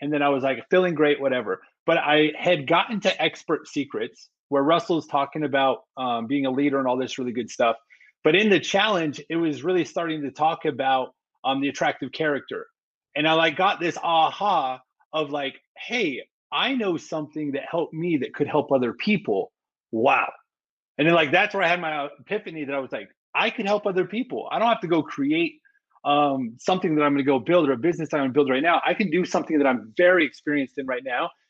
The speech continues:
and I can help somebody do the same thing that I did to, did to help change my life and make that impact." And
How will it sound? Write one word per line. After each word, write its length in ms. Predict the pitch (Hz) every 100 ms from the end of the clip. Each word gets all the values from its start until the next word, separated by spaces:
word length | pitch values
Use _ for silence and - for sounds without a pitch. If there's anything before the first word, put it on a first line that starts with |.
| -
and 100 | 147
I 80 | 190
can 180 | 170
help 240 | 127 156 -
somebody 400 | - 139 139 139
do 120 | 131
the 80 | 139
same 400 | - - 160 165
thing 360 | 151 262 262 - _ _ -
that 120 | 190
I 120 | 247
did 260 | 139 143 -
to, 140 | 151 131
did 200 | 131 147
to 60 | 135
help 200 | 143 135
change 200 | 147 123
my 80 | 127
life 340 | 147 165 127 - _ -
and 80 | 131
make 140 | 135
that 140 | 139 143
impact." 420 | 170 151 131 -
And 120 | 120